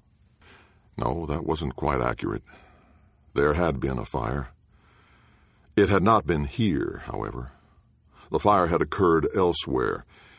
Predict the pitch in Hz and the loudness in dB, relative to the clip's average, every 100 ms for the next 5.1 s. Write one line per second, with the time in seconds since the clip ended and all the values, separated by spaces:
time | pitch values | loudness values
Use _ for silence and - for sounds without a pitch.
0 | - - _ _ _ _ _ - 69 80 | -20 -20 _ _ _ _ _ -4 0 0
1 | 73 69 73 80 80 80 67 67 73 73 | 0 0 0 2 0 -2 -4 -4 -2 -2
2 | 73 64 65 60 78 69 64 58 60 57 | -2 -4 -6 -4 -4 -2 -4 -6 -8 -8
3 | 57 58 62 69 67 65 57 71 64 62 | -8 -6 -6 -6 -4 -6 -6 -6 -4 -6
4 | 60 71 65 - 87 78 71 64 57 57 | -6 -6 -6 -2 0 0 -2 -4 -6 -6
5 | 50 | -8